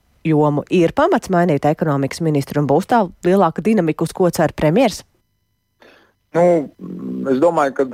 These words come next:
Speaker 2: nav pamats mainīt, jo no mūsu punkta skatoties, sadarbība ar, eh, at-, esošo ministru Indi Indriksoni ir ļoti laba. Man jāsaka tā, ka, eh, man šī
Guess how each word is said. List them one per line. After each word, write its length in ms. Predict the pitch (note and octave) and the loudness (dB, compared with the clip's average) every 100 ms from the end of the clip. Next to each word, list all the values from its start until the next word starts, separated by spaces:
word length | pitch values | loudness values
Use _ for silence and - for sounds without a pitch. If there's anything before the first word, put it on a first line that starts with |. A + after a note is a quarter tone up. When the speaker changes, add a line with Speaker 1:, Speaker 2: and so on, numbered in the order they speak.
| A#2 | -6
Speaker 2:
nav 220 | B2 E3 F3 | 0 0 2
pamats 340 | A#3+ A#3 F#3+ - | 0 0 -2 0
mainīt, 640 | F#3 G#3+ A3 F#3 D3+ - | 0 0 0 -2 -2 0
jo 480 | D3 D3 D3 D3 D3 | 2 4 4 4 2
no 140 | D3 D3+ | 0 0
mūsu 320 | D#3+ F3+ - | 2 0 0
punkta 320 | E3+ E3 - | -2 -2 -4
skatoties, 720 | - D#3 F3 D3 - C#3 B2+ - - | -2 -2 2 0 2 2 2 -2 -2
sadarbība 800 | D#3+ D#3 - A#2+ A#2+ B2+ A#2+ A#2+ B2+ | 0 0 -4 -10 -2 -2 0 2 0
ar, 20 | |
eh, 540 | B2 - A#2+ A#2+ A#2+ B2 | 0 -12 -14 -12 -6 -6
at-, 300 | B2 _ B2+ | -8 _ -2
esošo 400 | C3+ B2 A2 A#2+ | 0 -2 -2 -4
ministru 460 | C3+ C#3+ A2+ - B2 | -2 -2 -2 -2 0
Indi 300 | C#3 C3 C#3 | 0 2 2
Indriksoni 500 | C#3+ B2 - A2+ A#2+ | 0 -2 -4 -2 0
ir 60 | C#3 | 2
ļoti 260 | B2+ - | 2 2
laba. 220 | F3+ D#3 C#3 | 0 2 -2
Man 80 | |
jāsaka 380 | C#3+ D3+ - - | 0 -2 -4 -4
tā, 220 | C#3+ C3+ - | 0 0 -2
ka, 80 | A2+ | -6
eh, 480 | - A#2 A#2 A2+ | -4 0 0 0
man 380 | A#2 A#2 A2+ F#2+ | -2 -6 -6 -10
šī 220 | - - | -6 -4